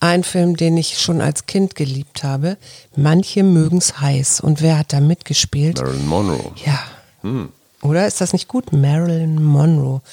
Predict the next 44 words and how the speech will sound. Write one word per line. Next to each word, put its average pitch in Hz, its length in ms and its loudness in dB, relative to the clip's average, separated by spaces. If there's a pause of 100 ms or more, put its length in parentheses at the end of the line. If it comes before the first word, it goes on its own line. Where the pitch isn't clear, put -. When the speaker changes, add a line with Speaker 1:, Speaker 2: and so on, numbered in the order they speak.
(540)
Speaker 1:
Meryl 147 360 2
Streep - 480 -4
fällt 185 280 -4
mir 190 80 4
noch 165 160 2
ein 156 240 2
und 151 80 2
natürlich 143 500 -2
Dean 143 260 -2
Martin. 131 480 -6 (480)
Und 156 160 0
irgendwie 170 280 2
bin, 160 220 -2
ist 156 140 -4
es 160 120 -6
mir 160 120 2
peinlich, 156 380 0
dass 151 180 -4
mir 151 60 -2
immer 151 140 2
nur 151 80 2
diese 147 260 -4
alten 151 320 -2 (140)
<laughs> - 140 -20
Schauspieler - 1040 0
einfallen. - 680 0
Aber 101 200 0
Speaker 2:
Moritz 110 380 2
bleibt 71 440 -10
treu, - 280 -4
ist 151 120 -4
Speaker 1:
ich - 40 -14
bin 185 100 -2
Speaker 2:
nicht 196 80 4
Speaker 1:
nicht 202 180 0
so - 140 -2
ein 180 180 -2
Speaker 2:
ganz 156 200 -6
Speaker 1:
Kinogänger. 156 760 -4
Speaker 2:
so, - 60 -8
nicht - 320 -8
ganz 65 280 -12
so - 180 -14
alt. - 320 -18